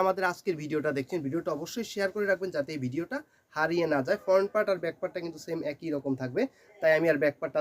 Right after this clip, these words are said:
দেখালাম না। এটা সালোয়ার কাপড়টা আমি দেখিয়ে দিচ্ছি, এটা হচ্ছে এটার সালোয়ার কাপড়টা, মানে জামার যেই ডিজাইন সালোয়ারও কিন্তু সেম একই রকম ডিজাইন থাকবে।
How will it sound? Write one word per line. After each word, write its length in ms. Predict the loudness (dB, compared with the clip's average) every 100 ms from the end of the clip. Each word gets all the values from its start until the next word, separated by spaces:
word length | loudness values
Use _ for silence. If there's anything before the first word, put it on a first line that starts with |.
| 0
দেখালাম 260 | 0 0 2
না। 40 | 0 -2 _ -6
এটা 120 | -6 0
সালোয়ার 300 | 4 6 6 2
কাপড়টা 260 | -2 -2 -2
আমি 80 | 2
দেখিয়ে 220 | 0 2 -2
দিচ্ছি, 220 | -2 -6 -6 -8 -14 -2 0
এটা 140 | 2 0 -2
হচ্ছে 180 | -2 -2
এটার 160 | -2 -2
সালোয়ার 280 | 2 2 0 -4
কাপড়টা, 320 | -14 -14 -16 -18 -20 -8
মানে 140 | -2 -2 2
জামার 340 | 2 6 6 4
যেই 140 | 2 0 0
ডিজাইন 240 | 2 2 2
সালোয়ারও 340 | 2 2 2 0
কিন্তু 160 | -4 -6 -8 0
সেম 160 | 6 6 4 -4
একই 160 | 0 0
রকম 160 | 2 0 2
ডিজাইন 240 | 2 2 0
থাকবে। 200 | 0